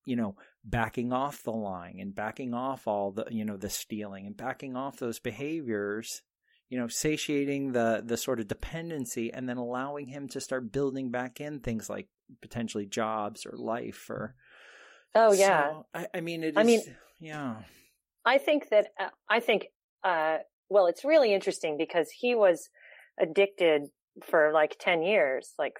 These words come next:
Speaker 2: fifteen to
Speaker 1: Yeah.
Speaker 2: twenty-five. And that was his entire adult life. That,
Speaker 1: Mm.
Speaker 2: for his entire adult life, it was really,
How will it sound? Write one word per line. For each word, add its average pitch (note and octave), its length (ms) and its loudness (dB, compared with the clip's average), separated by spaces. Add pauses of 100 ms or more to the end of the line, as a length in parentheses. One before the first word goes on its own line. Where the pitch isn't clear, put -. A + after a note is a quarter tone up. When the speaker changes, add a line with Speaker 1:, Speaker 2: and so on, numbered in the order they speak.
Speaker 2:
fifteen F3 460 -2
to E3+ 80 -10
Speaker 1:
Yeah. - 120 -14
Speaker 2:
twenty-five. D3+ 680 0 (400)
And E3 240 2 (220)
that A3+ 180 6
was C#4 140 6
his F#3 160 0
entire E3 640 4 (880)
adult F3 380 4
life. G#3+ 360 0 (540)
That, F3 240 2
Speaker 1:
Mm. A2 80 -16
Speaker 2:
for G3+ 120 6
his G3 120 6
entire A3 380 2
adult F3+ 320 4
life, C#3 260 -2
it - 120 -4
was - 180 -8 (120)
really, D#3 360 4